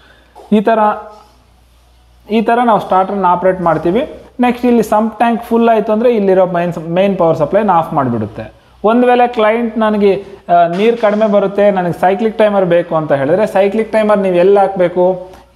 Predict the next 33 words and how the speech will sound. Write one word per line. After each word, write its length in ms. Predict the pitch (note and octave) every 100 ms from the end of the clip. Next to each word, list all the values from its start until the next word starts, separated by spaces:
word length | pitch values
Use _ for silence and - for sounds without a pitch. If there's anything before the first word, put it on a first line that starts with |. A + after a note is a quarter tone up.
| - -
cyclic 400 | E3+ G3 G#3+ G#3
timer 400 | G#3 A3 A#3 -
ಈ 380 | F#3+ G#3 G3 E3+
ಯಾವ 240 | F3+ A3+
borewell 380 | G#3+ A3+ A3+ A3+
ಸೈಕ್ಲಿಕ್ 440 | - G3+ G#3+ G3+
timer 240 | G3+ F#3 F3
ಬೇಕೋ 240 | F3 F3
ಆ 200 | G#3+ F#3
borewell 340 | F3+ F3+ E3+ D#3+
ಹತ್ರ 180 | F#3
cyclic 420 | G3+ G3 F#3+ F#3 F3+
timer 240 | D#3 C3+
ಹಾಕ್ಬೋದು. 400 | B2 - G#2+ G#2 - - - - _
ಒಂದು 240 | F3+ A#3 A#3+
ವೇಳೆ 180 | A#3+
ನೀವು 180 | A3+ G3
ಇನ್ನೂ 260 | F3+ G3+ B3
interlocking 680 | A#3+ A3+ A#3 A3 A3 A3 G3
ಜಾಸ್ತಿ 280 | F#3+ -
ಮಾಡಬೇಕು 460 | G#3+ G3 F#3+ F#3+ F#3+
ಅಂತ 180 | F#3 F3+
ಇದ್ರೆ 560 | F3 E3+ F3+ F3 - - -
ಒಂದೊಂದು 360 | G3 A3 A#3 A3
ಬೋರ್ನ 280 | A#3 A#3 A3
ಒಂದೊಂದು 320 | G3+ G#3+ G3+
ಟೈಮಲ್ಲಿ 500 | G3+ G3 F#3+ G3+ A#3+
run 280 | F#3 F#3 F#3
ಮಾಡ್ಬೋದು. 440 | E3+ D3 A#2+ A2+ - - - _ _ _ _ _ _ _ _
ಅಂದ್ರೆ 260 | E3 G3 A3+
ನನಗೆ 280 | G#3+ G3 F3
ಬೋರ್‌ವೆಲ್ 380 | G3+ A3 A3+ G#3+
ಒನ್ 220 | G#3+